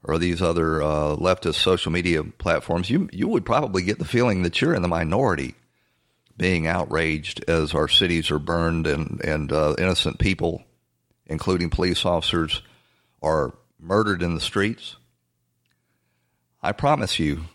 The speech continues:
that, uh, what you're experiencing on these platforms does not reflect what is going on in this country. Uh, yeah, the platforms can limit your reach. They can suppress you. They can shadow ban you. They can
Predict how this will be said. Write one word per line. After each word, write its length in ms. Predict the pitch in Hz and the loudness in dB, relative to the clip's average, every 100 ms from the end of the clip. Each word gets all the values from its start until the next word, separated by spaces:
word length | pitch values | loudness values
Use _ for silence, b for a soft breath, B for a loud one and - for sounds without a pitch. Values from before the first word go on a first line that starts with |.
| - | -10
that, 400 | 82 87 - - | 0 0 0 0
uh, 280 | 85 78 76 - - - _ | 2 4 0 -4 -10 -16 _
what 880 | - 60 65 65 - - 92 127 - | -20 -18 -16 -16 -18 -6 -4 0 0
you're 120 | 107 | 0
experiencing 680 | 92 - 120 107 90 95 90 | -2 -2 0 2 0 -2 0
on 120 | 92 | 2
these 160 | 85 | 0
platforms 540 | - 104 101 - 85 80 | 0 0 2 0 -2 0
does 220 | 90 82 | -2 0
not 240 | 87 127 | 2 0
reflect 540 | - 92 113 117 - - _ _ _ _ _ _ | 0 -2 2 0 0 -10 _ _ _ _ _ _
what 160 | 90 92 | -2 0
is 100 | 80 | 0
going 280 | 87 92 82 | 0 2 2
on 180 | 82 | 0
in 100 | 76 | 0
this 140 | 73 69 | 0 -2
country. 440 | - 95 - - - _ _ _ _ _ _ _ _ | -2 -4 -4 -16 -20 _ _ _ _ _ _ _ _
Uh, 180 | 69 69 | -2 0
yeah, 260 | 80 90 95 | 0 0 0
the 100 | 92 | -2
platforms 720 | - 95 90 - 95 92 95 | 0 0 0 -2 0 0 -2
can 300 | - 92 85 | -2 0 0
limit 280 | 92 90 - | 0 0 0
your 260 | 90 90 | 0 0
reach. 480 | 85 90 87 90 - | 0 0 -2 -4 -4
They 140 | 78 | -2
can 160 | 85 90 | 0 0
suppress 580 | - 90 - 95 87 - | 0 -4 0 2 2 0
you. 260 | 85 85 | 0 2
They 160 | 85 82 | 2 0
can 200 | - 90 | 0 0
shadow 420 | 80 - 92 98 | 0 0 2 0
ban 400 | 87 85 90 90 | 0 -2 0 0
you. 300 | 87 87 87 | 0 2 2
They 140 | 85 87 | 0 0
can 260 | 95 87 | 0 -2